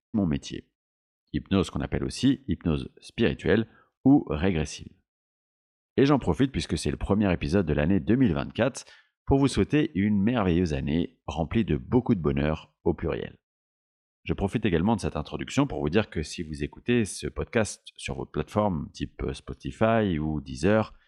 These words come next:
ou encore Apple Podcast, sachez qu'il y a également une chaîne YouTube qui s'appelle Xavier Murez Hypnose, sur laquelle je présente, je diffuse des extraits de séances beaucoup plus longs,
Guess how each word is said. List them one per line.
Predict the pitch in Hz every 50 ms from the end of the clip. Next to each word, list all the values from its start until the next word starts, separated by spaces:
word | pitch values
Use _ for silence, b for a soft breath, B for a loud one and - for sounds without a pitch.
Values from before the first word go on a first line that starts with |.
| _ _ _ _ -
ou | 76
encore | 73 - 98 78
Apple | 71 - 80 73
Podcast, | - 80 - - - 127 131 - _ _ _ _ _
sachez | - - 98 - 170
qu'il | - - 120 104
y | 101
a |
également | 95 92 90 90 107 117 113 90 - -
une | 82 87 87 82
chaîne | - - 123 113 98
YouTube | 82 98 107 - - 120 - -
qui | - -
s'appelle | 71 73 - - 80 78
Xavier | 73 76 80 78 78 82
Murez | 80 80 80 78 85 82 76 - _ -
Hypnose, | 107 98 - - - 98 135 143 98 80 - -
sur | - - 71
laquelle | - 69 - - 95 95
je | 80 71 71 76
présente, | 73 - - 67 69 71 101 120 117 - - - b b b b b _ _
je | - - -
diffuse | 71 69 76 78 - - 131 160 139 87 73 - - -
des | 76 76 65 71
extraits | 90 - - - - 95 -
de |
séances | - - 98 92 - - - -
beaucoup | - 76 82 76 - -
plus | - - 71 -
longs, | 60 95 143 156